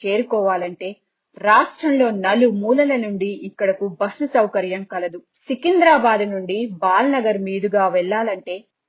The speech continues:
ఎనభై రెండు కిలోమీటర్లు ఉంటుంది. అలాగే మేడ్చల్ నుండి వెళ్లే వారికి డెబ్బై నాలుగు కిలోమీటర్ల దూరం ఉంటుంది.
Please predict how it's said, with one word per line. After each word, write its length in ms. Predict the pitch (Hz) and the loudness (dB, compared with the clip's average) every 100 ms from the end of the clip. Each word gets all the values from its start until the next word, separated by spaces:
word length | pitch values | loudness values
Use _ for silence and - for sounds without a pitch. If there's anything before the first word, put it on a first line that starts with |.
| - | -8
ఎనభై 460 | 185 196 233 247 214 | -4 0 4 6 4
రెండు 240 | 196 190 | 2 -2
కిలోమీటర్లు 720 | 185 202 214 247 247 208 202 | -4 0 4 4 2 0 0
ఉంటుంది. 480 | 185 185 185 180 180 _ _ _ _ - | -4 -6 -8 -6 -8 _ _ _ _ -8
అలాగే 500 | 202 196 190 190 - _ _ - | 0 0 0 -4 -8 _ _ -8
మేడ్చల్ 560 | 220 240 285 - 320 269 | 0 2 2 2 2 2
నుండి 220 | 220 202 | 2 2
వెళ్లే 340 | 190 196 220 | 2 2 2
వారికి 520 | 208 190 185 196 208 - _ _ | 4 2 0 -8 -12 -14 _ _
డెబ్బై 440 | 165 196 175 269 294 | -2 -2 4 4 4
నాలుగు 300 | 254 220 202 | 2 0 -2
కిలోమీటర్ల 680 | 196 190 226 202 196 190 | -2 -2 -2 0 0 2
దూరం 420 | 180 185 208 240 | -2 0 2 2
ఉంటుంది. 460 | 208 190 185 180 | -2 -8 -8 -8